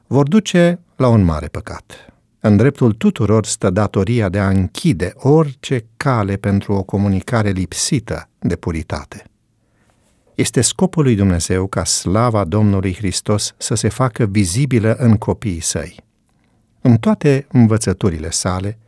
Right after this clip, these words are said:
Hristos a prezentat principii curate și nealterate. El nu a făcut păcat și în gura lui nu s-a găsit minciună. În mod constant s-au revărsat de pe buzele sale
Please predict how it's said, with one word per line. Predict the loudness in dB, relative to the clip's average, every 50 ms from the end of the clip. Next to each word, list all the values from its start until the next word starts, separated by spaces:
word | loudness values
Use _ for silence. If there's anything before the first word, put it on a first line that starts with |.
| _ _ _ _ _ _ _ _ _ _ _ _ _ _
Hristos | -2 0 0 2 0 -2 0 0 0 0 2 0
a | -2 -2
prezentat | 0 2 2 2 4 4 6 6 4 4 2 0 -2 -2 -8 -20 _
principii | _ 0 2 2 2 2 0 -2 -2 0 0 -2 -2
curate | -2 -2 0 2 2 2 0 -2 -4 -8
și | -6 -4 -2 0 0 0
nealterate. | 2 4 6 6 8 6 6 4 2 0 -2 -4 -6 -6 -6 -6 -6 -6 -10 -10 -10 -12 -14 -14 _ _ _ _ _ _ _ _ _ _ _ _ _ _ _ _ _ _ _ _ _ _ _ _
El | -2 0 2 4
nu | 4 4 4
a | 2
făcut | 2 -2 -6 -4 -4 -6 -6
păcat | -4 -6 -6 -6 -6 -10 -12 -12 _ -20 -20 _ _ _ _ _ _ _ _ _ _ _ _ _ _ _ _ _
și | -4 2 4
în | 6 6 6
gura | 6 6 4 4 4 2
lui | 2 0 0 0 -2 -4 -10 -18 _ _ _ _ _ _ _
nu | _ 2 4 4 4
s-a | 2 -2 -6 -6
găsit | -6 -8 -8 -8 -8 -8 -8
minciună. | -8 -8 -8 -8 -8 -10 -10 -10 -10 -16 -20 -20 _ _ _ _ _ _ _ _ _ _ _ _ _ _ _ _ _ _ _ _ _ _ _
În | 4 6 6
mod | 8 6 6 4 2 -6
constant | -12 _ 0 2 2 2 0 -4 -2 -2 0 2 2 0 -2 -4
s-au | -6 -6 -4 -4 -4
revărsat | -4 -2 -2 -2 -2 -2 -2 -2 0 -2 -2 -2 -6
de | -8 -6
pe | -6 -6 -6
buzele | -4 -2 -2 -2 -2 -2 -2 -2
sale | -2 -2 0 0 0 0 0 -2 -6 -8